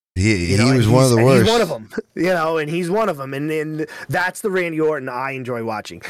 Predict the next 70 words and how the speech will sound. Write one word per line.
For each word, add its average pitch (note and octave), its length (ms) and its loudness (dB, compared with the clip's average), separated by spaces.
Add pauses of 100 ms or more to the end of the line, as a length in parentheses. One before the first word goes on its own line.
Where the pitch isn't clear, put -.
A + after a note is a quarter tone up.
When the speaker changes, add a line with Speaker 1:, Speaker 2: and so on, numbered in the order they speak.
Speaker 2:
This G#3+ 180 0
Randy B3+ 220 0
Orton, A3+ 220 2
yeah, G3 160 2
is, D#3+ 160 -4
is C#3+ 320 -8
cool. G3 240 2
It's D#3 80 -4
funny. E3+ 400 -4
It's C#3+ 100 -4
Speaker 1:
Kinda, D3+ 160 0
yeah, C3+ 220 4
it's A2 100 0
Speaker 2:
it's - 60 -6
Speaker 1:
kinda G#3 160 2
Speaker 2:
funny G3+ 100 0
to F#3+ 60 2
Speaker 1:
funny. A#2+ 100 -6
Speaker 2:
see F#3+ 140 -2
him F3 160 -2
in E3+ 160 -2
it. E3+ 200 -4 (360)
But, F3 180 -2
like, F3+ 200 0
I'm G#3 200 0
waiting F#3+ 300 2
for G3 100 -8
the E3+ 80 -4
moment E3 280 -4
he D3+ 60 -8
turns D3+ 300 -8
on, B2+ 280 -8 (200)
on B2+ 180 -8
Riddle, A#2 220 -6
which B2+ 220 -6
is E3 100 -6
gonna F3 420 -4
eventually C#3+ 380 -8
happen. A2 420 -10
It's A2+ 160 -8
gotta F3 240 -2
happen F#2 560 -12
because C#3 300 -6
Speaker 1:
Yeah. C#3 60 -4
Speaker 2:
it's - 100 -10
fucking D3+ 320 -10
Randy D#3 220 -4
Orton. A#2 280 -4
Like, A2 200 -8
I C3 80 -6
don't, D3+ 260 -6 (300)
this F3 160 -2
is E3 80 -4
cool A3 240 2
to F3 60 0
see G3+ 200 0
every G3 160 2
once G3 140 0
in F#3+ 40 0
a G3 40 0
while, G3+ 160 0
but D#3 140 -2
I D3+ 120 -2
wanna F#3 220 0
see E3 300 -4
that C#3+ 140 -4
snake D#3 280 -6
in E3 80 -2
the D#3 80 -4
grass C#3+ 480 -4